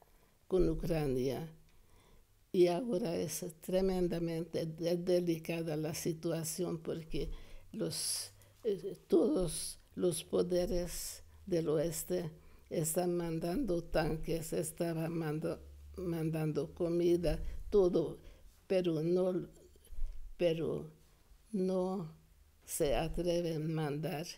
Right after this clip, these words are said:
ejército. Y, y, y mi,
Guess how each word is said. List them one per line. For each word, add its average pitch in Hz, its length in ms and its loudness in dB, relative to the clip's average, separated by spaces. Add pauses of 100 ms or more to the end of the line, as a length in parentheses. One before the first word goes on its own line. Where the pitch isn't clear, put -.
(460)
ejército. 156 1080 -2 (560)
Y, 170 260 -2 (280)
y, 160 340 4 (1800)
y 147 520 -2 (580)
mi, 170 440 2